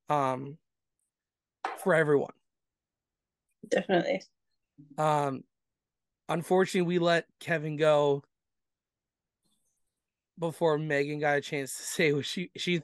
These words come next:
Speaker 1: she thought of it just
Speaker 2: <laughs>
Speaker 1: after he left. Megan, what was this idea you had?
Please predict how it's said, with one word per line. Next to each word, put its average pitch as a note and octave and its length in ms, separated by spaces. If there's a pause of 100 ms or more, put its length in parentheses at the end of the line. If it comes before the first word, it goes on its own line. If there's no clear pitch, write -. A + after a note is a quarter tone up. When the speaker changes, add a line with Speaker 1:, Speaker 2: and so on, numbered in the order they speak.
Speaker 1:
she F3 200
thought D#3 220
of C#3+ 80
it C3+ 80
just D3 180
Speaker 2:
<laughs> - 20
Speaker 1:
after D3+ 220
he D3+ 140
left. C#3 500 (1500)
Megan, D#3 380
what D3+ 160
was D#3 140
this D3 140
idea C#3 300
you C3 160
had? C3 220